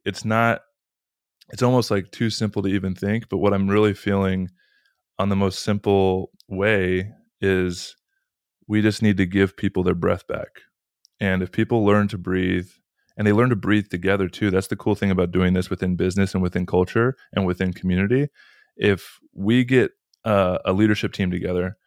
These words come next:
and we hold a circle and even, like, a Zoom call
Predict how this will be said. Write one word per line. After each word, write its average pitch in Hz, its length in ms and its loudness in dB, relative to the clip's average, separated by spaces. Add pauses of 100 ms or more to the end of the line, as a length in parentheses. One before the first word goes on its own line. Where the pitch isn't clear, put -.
(380)
and 95 80 -2
we 92 100 2
hold 98 200 2
a 90 60 -2
circle 92 560 -2 (720)
and 92 240 -2
even, 95 220 -6
like, 90 120 -6
a 92 60 -2
Zoom 92 240 -2
call 90 460 -4